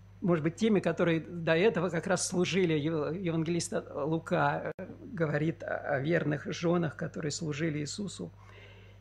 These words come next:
«и Марию, матерью Иисуса, и с братьями Его». Вот это просто,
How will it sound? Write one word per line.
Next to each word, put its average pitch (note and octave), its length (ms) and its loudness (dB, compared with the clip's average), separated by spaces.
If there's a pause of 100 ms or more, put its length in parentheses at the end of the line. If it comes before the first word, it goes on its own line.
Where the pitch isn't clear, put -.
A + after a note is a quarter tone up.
(100)
«и A3+ 140 8
Марию, A#3+ 640 8
матерью G#3 800 6
Иисуса, C4 720 2
и - 180 4
с F3 160 4
братьями A3+ 680 6
Его». G3 680 6 (1700)
Вот F3+ 240 0
это C4 180 0
просто, G3+ 560 2